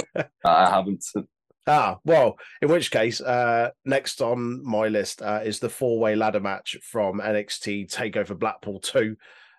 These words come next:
Speaker 2: Uh, and that was, um, Grizzled Young Veterans,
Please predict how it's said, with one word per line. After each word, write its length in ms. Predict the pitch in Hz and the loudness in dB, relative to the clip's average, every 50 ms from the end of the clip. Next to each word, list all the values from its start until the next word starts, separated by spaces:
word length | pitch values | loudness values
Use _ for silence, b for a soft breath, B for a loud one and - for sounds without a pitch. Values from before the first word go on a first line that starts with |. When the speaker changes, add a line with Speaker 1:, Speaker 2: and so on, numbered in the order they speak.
| b b - | b b -6
Speaker 2:
Uh, 540 | 92 98 98 98 98 95 95 95 95 95 - - | -4 -4 -2 -2 -2 -2 -2 -2 -4 -6 -6 -6
and 160 | 110 95 95 101 | -6 -4 -4 -4
that 180 | 101 90 92 | -4 -6 -8
was, 760 | 107 101 101 101 101 101 101 98 95 92 90 - - - - _ _ | -6 -2 -2 0 0 0 -2 -4 -4 -6 -6 -8 -10 -10 -12 _ _
um, 800 | - 90 92 92 90 90 92 87 85 87 85 82 80 80 82 - _ _ _ _ _ _ _ _ _ _ _ _ _ _ _ _ - | -6 -4 -4 -4 -4 -4 -6 -8 -8 -10 -12 -12 -14 -16 -16 -18 _ _ _ _ _ _ _ _ _ _ _ _ _ _ _ _ -2
Grizzled 240 | 156 139 135 139 127 | -2 0 0 0 2
Young 180 | 135 123 117 | 0 0 2
Veterans, 680 | 110 123 113 - - 131 123 120 117 104 - - - | 0 -2 -2 -2 -4 -6 -4 -4 -6 -8 -10 -14 -16